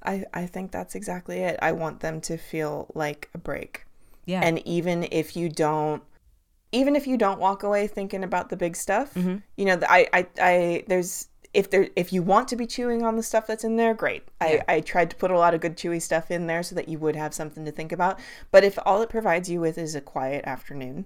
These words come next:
Speaker 2: Mm-hmm.
Speaker 1: um, that in and of itself is enough, I
Speaker 2: Yeah.
Speaker 1: think. I mean, that's sort of the point of the books, is that it can just be a cup of tea or a sunny day, and that's important in and of itself.
Speaker 2: Yeah.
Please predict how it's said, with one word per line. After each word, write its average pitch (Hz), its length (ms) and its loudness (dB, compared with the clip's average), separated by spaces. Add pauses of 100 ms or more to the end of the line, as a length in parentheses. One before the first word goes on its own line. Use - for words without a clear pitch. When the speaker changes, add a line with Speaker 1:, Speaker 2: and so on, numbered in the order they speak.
(120)
Speaker 2:
Mm-hmm. 143 300 -6 (280)
Speaker 1:
um, 147 520 2 (440)
that 170 420 4
in 160 140 -2
and 151 160 0
of 139 140 -4
itself - 560 -10 (360)
is 143 600 -2
enough, 135 520 -8
I - 40 -6
Speaker 2:
Yeah. 143 140 -6
Speaker 1:
think. - 180 -10
I 139 40 -10
mean, 143 140 -12
that's 147 160 -12
sort 151 140 -6
of 143 40 -8
the 170 60 -12
point - 380 -4
of 147 120 -10
the 139 80 -6
books, - 320 -10
is 151 120 -10
that 151 120 -2
it - 120 -4
can 160 240 -6
just 147 240 -6
be 139 300 -4 (380)
a 165 80 0
cup - 240 0
of 139 120 -6
tea 107 320 -6
or 160 160 -2
a 143 80 -2
sunny 139 320 -6
day, 131 240 -2
and 143 160 -8
that's 143 200 -4
important 143 460 -6
in 139 160 -12
and 135 120 -16
of - 120 -14
itself. - 540 -8
Speaker 2:
Yeah. 185 140 -8